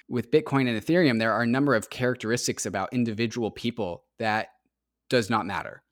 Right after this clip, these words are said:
Uh, and this is something that we have seen still be relevant over and over and over again in the meat space world, in the, in the physical nation world. And things like gender, your race, your religion, your age, the language you speak, how able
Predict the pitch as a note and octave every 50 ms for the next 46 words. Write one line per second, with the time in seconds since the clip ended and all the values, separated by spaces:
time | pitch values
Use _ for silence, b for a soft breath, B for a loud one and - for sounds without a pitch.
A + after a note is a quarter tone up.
0 | _ - G#2+ G2+ G2 F#2+ F#2 - - A2+ A2+ A2 G#2+ G#2 G2+ - B2 A#2+ B2 -
1 | - A#2 - B2+ B2 A2+ A#2+ A#2 A2 A2 A2 F#2+ G#2+ G#2+ G2+ G#2 G2 - - -
2 | - B2 A#2+ A#2+ A#2 G#2+ G2 G2+ - - - - C3+ C3 A2+ G2 A#2+ A2+ G#2 A#2
3 | A#2+ B2 A#2 A2 A2 - - A2+ B2 A#2+ A#2 A2+ G#2+ F#2+ A2 A2+ G#2+ G#2+ G2+ G2
4 | C#2 E2+ G#2+ A#2 A2+ A2 F#2+ F2+ G2+ F#2+ F2+ F#2 F2+ - B2+ A#2 A2+ A2 G#2+ G2
5 | G2+ F#2+ G2 G2 A2 G#2+ - - - F#2+ F2 E2+ - - - F2+ E2 D#2 - -
6 | G#2 G#2+ G2+ F#2+ F#2 F#2+ - A2+ G#2+ G2 F#2 - - - A2+ G2+ - - - G2
7 | F2+ F2+ F#2 G2 - - E2+ F2 F2+ - - - - - _ - G2+ F#2+ F#2 -
8 | B B B B B B - - C#3+ C#3 B2 A#2+ A2 G#2 G2+ - - A2 G2+ A2
9 | A#2 A2+ A#2+ A2 A2+ A#2 A#2 C3 - G#2+ G#2 G2 F#2+ F#2 G2+ G2+ G2 G#2 G#2 -
10 | - - - - G#2 G#2 G2 F2 E2+ F2+ F#2+ F#2+ F#2+ G#2+ G#2 G2+ G#2 G#2 - F#2+
11 | F#2 F2+ F#2+ - - G2+ F#2+ F#2+ A2 A2+ A2+ - - - - _ _ _ _ -
12 | G#2+ G#2 G2 G#2+ A#2 B2 A#2 B2+ C3 B2+ A#2+ A#2 - A2+ A2 G#2+ - - - -
13 | G2+ G2+ A2+ - - - - _ - - A#2 - - - A2 G#2+ A2 A2+ B2+ B2
14 | B2+ C3+ C#3